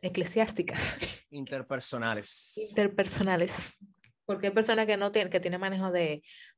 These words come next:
Speaker 1: de, que tienen mucho emo-, emocio-, baggage emocional, mucho bulto
Speaker 2: Ajá,
Speaker 1: emocional y no sabe, y
Speaker 2: ajá.
Speaker 1: no sabe cómo lidiarse consigo mismo. Entonces tú lo pones con otra persona,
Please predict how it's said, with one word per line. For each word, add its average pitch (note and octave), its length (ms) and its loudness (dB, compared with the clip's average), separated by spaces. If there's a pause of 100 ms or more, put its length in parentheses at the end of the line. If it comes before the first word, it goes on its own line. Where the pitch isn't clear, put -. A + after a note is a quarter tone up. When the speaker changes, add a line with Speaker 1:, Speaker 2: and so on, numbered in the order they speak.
Speaker 1:
de, D#3+ 840 -4
que G3+ 80 0
tienen B3 260 4
mucho C#4 240 0
emo-, A#3+ 240 -2
emocio-, A3 340 -2
baggage F3+ 420 2
emocional, E3 420 -8
mucho E3+ 240 -8
bulto F3+ 240 -2
Speaker 2:
Ajá, D3+ 100 -2
Speaker 1:
emocional D#3 460 -2
y E3 80 0
no F3 180 2
sabe, G3+ 320 6
y F#3 120 4
Speaker 2:
ajá. F#3 40 -2
Speaker 1:
no G#3 120 4
sabe B3 260 6
cómo A3+ 240 2
lidiarse G#3 480 2
consigo F#3+ 400 -6
mismo. E3+ 260 -4
Entonces F3 320 -6
tú F3+ 140 -2
lo F#3+ 120 -2
pones G3+ 280 -4
con F3+ 180 -2
otra F#3 240 0
persona, F#3 560 -2